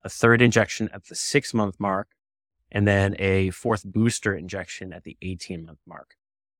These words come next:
And at each of these injections, you'll receive a vaccination, but there are no blood draws as part of this study. So people won't be getting those typical tubes of blood taken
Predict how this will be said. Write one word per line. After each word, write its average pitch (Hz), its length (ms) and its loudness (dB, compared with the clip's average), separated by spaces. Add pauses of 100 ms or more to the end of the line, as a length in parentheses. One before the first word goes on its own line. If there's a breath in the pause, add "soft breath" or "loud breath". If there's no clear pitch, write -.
(200)
And 92 480 0
at 113 140 4
each 123 240 4
of 131 80 4
these 120 220 0
injections, 113 480 -2
you'll 110 120 -6
receive 104 440 -4
a 104 100 -10
vaccination, 113 960 -8
but 110 100 -2
there 107 140 2
are 104 60 2
no 117 220 2
blood 107 380 -2
draws 92 480 -10
as 90 160 -16
part 90 300 -12
of 87 80 -18
this 85 140 -18
study. 85 360 -14
So - 200 -16
people 104 300 -8
won't 101 280 -4
be 98 180 -2
getting 98 300 -2
those 92 180 -8
typical 98 560 -8 (140)
tubes 117 260 4
of 104 80 4
blood 101 300 4
taken 95 560 -10